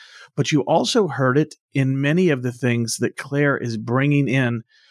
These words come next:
to the culture of CareVet. This ultimate idea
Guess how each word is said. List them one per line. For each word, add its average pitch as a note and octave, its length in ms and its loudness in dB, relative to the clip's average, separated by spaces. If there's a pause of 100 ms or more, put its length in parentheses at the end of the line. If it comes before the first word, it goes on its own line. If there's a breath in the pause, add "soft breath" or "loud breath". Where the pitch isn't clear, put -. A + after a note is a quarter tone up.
(140 soft breath)
to C#3 140 6
the D3+ 100 4
culture A#2 580 0
of G2 180 -2
CareVet. G2+ 600 -2 (420 soft breath)
This B2 300 2
ultimate D3+ 380 2
idea B2 460 2